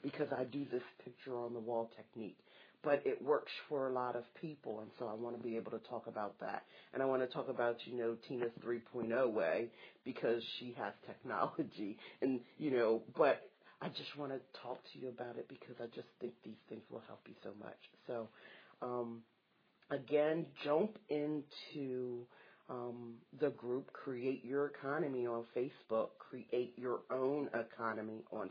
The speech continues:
Facebook. And when you jump into that group, I want you to paint a picture on the wall of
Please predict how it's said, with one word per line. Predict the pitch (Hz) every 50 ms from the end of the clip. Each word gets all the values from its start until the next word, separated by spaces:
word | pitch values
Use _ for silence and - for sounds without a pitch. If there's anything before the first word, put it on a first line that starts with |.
| - -
Facebook. | 117 - 165 - - - - 101 90 - - - - - - - - - _ -
And | 143 139 135 135 131 131 131 - - - - - -
when | - 135 135 131
you | 143 165 220 226 -
jump | 233 208 190 185 202
into | 190 180 - - 160 143
that | 147 143 139 -
group, | - 120 117 117 113 - - - _ _ _ _ - - -
I | - 139
want | 135 135 147 165 175 - -
you | 170 175 175 - -
to | - - - - - - - -
paint | - 165 170 180 - - - - - _ _ _ _ _ _ _ -
a | 143 139 - _ - -
picture | - 160 - - _ - - 156 156 151 151 151 _ - _ _ _ -
on | - 131 135 131 135 139 139 143 151 147 _ _ _ _ -
the | 170
wall | 160 143 131 127 123 120 117 113 113 113 117 - _ -
of | - 127 117